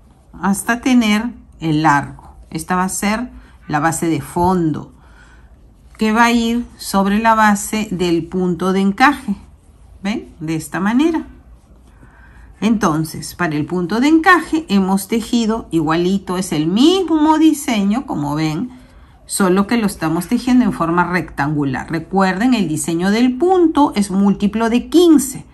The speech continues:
Esto es bien fácil de ver porque aquí tenemos tres, cuatro, cinco.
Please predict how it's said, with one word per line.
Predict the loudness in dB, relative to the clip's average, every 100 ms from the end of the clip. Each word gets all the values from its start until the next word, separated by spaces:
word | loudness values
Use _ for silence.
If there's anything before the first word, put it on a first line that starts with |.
| -20 -18 -4
Esto | -2 2
es | 4
bien | 4 2
fácil | 4 4 4 0 0
de | 0
ver | 2 0 0
porque | -2 0
aquí | 0 -2
tenemos | -2 0 0 -2 -4 -6
tres, | -2 0 2 0 -6
cuatro, | -8 -4 -4 -4 -6
cinco. | 0 6 6 6 0